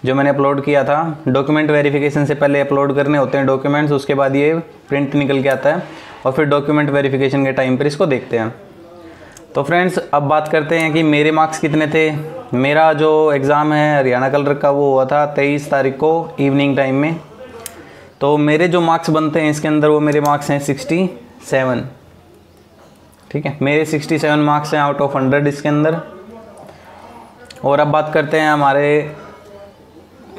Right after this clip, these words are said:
अब बात करते हैं हमारे कट ऑफ की, कि कट ऑफ कितनी रहेगी और result कब आएगा। तो हरियाणा government ने, श्री मनोहर लाल खट्टर जी ने कह दिया है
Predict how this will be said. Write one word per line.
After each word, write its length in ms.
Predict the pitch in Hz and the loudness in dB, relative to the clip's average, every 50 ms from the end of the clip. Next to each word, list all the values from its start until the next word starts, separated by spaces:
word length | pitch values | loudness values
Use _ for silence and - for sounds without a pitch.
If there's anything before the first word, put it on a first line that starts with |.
| - - - - - - - - - - - - - - - - - - | -12 -12 -12 -14 -16 -18 -18 -18 -20 -20 -20 -20 -20 -20 -20 -18 -4 -2
अब 100 | 139 139 | -2 0
बात 220 | 139 156 156 151 156 | 2 2 0 0 0
करते 220 | 165 156 147 151 165 | -2 -2 0 0 0
हैं 60 | 160 | 0
हमारे 240 | 156 151 147 156 160 | 0 2 0 0 0
कट 200 | 160 165 147 127 | 0 -2 0 0
ऑफ 180 | 139 135 127 - - | 0 0 -2 -2 -4
की, 120 | 123 123 123 120 - - - | -2 -2 -2 -4 -8 -6 -4
कि 100 | 165 165 | -4 -2
कट 240 | 160 160 151 143 160 | 0 0 0 0 0
ऑफ 180 | 156 143 151 151 | 0 0 -2 -4
कितनी 260 | 151 151 156 151 151 | -2 0 0 2 2
रहेगी 280 | 151 151 151 147 151 160 | 2 2 2 2 2 2
और 80 | 160 | 2
result 380 | 151 151 143 147 147 151 147 185 190 196 175 165 - - - - | 2 2 2 0 0 0 0 0 -2 -2 -4 -6 -10 -6 -2 0
कब 180 | 143 135 131 | 0 2 2
आएगा। 380 | 131 127 123 123 120 123 120 123 123 - - | 0 0 0 0 0 0 0 -2 -4 -2 0
तो 100 | 139 143 | 0 0
हरियाणा 340 | 135 131 131 131 135 143 147 | 2 2 0 2 2 2 2
government 420 | 135 139 139 139 156 156 156 147 | 2 2 2 2 0 0 0 0
ने, 380 | 151 151 143 131 127 131 139 147 | 0 0 0 2 0 0 -2 -2
श्री 200 | 147 - 139 139 | -2 -2 0 0
मनोहर 300 | 143 143 143 139 139 143 | 2 2 2 2 2 2
लाल 160 | 147 147 143 | 2 2 2
खट्टर 280 | 143 - 143 139 147 143 | 0 -2 -4 -2 -2 -2
जी 140 | 139 139 143 | 0 0 0
ने 240 | 143 143 143 143 135 | 2 2 0 0 0
कह 200 | - 143 139 143 | 2 2 2 2
दिया 240 | 143 143 143 135 | 2 0 0 0
है 280 | 127 127 135 147 160 | 0 0 -2 -2 -4